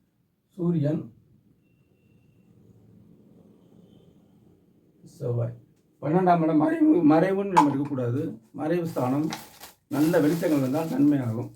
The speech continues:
வெளிநாட்டு பயணங்கள், அஹ், சுப விரயங்கள் இதெல்லாம் நடக்கும். ஜோதிடத்துல ஒரு வார்த்தையில் பதிவில்லை.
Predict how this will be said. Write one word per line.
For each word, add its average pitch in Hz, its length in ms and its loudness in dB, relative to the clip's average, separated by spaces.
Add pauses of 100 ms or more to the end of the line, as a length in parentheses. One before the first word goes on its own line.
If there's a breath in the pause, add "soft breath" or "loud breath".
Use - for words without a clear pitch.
(140)
வெளிநாட்டு 190 400 -2
பயணங்கள், 147 480 0 (1040)
அஹ், 135 320 -2
சுப 180 240 -2
விரயங்கள் 131 420 -2
இதெல்லாம் 143 240 -2
நடக்கும். 117 380 -4
ஜோதிடத்துல 170 440 0
ஒரு 151 120 2
வார்த்தையில் 139 380 -2
பதிவில்லை. 120 360 -10